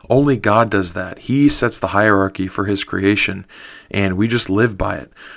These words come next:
But as we are placed above animals, there comes a responsibility with that to animals, to creation, to care for it as God would care for it. And rather than animal sacrifice being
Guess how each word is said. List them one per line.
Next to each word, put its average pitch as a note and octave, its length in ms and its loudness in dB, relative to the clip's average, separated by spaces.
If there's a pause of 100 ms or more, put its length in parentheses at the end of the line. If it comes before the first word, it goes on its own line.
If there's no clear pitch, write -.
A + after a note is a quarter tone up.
(120)
But - 160 0
as A#2+ 360 6
we C3 160 2
are B2+ 100 4
placed B2+ 320 -2
above A2 240 0
animals, G#2 440 -2
there G#2 120 -6
comes B2+ 240 -4
a A2+ 60 -2
responsibility G#2 840 0
with F#2 220 -4
that - 300 -8
to E3+ 280 -2
animals, G2 480 -4
to E3 360 -2
creation, F#2 680 -2 (380)
to - 80 -4
care C3 340 0
for F#2+ 280 -2
it - 180 -16
as G#2 180 0
God G2+ 280 2
would G2 160 -2
care F#2+ 220 -4
for G2 240 -12
it. G2 80 -14 (100)
And A2+ 200 -4
rather E3 280 2
than A2 200 -2
animal A#2 320 -2
sacrifice G#2 800 -2
being G#2 600 -2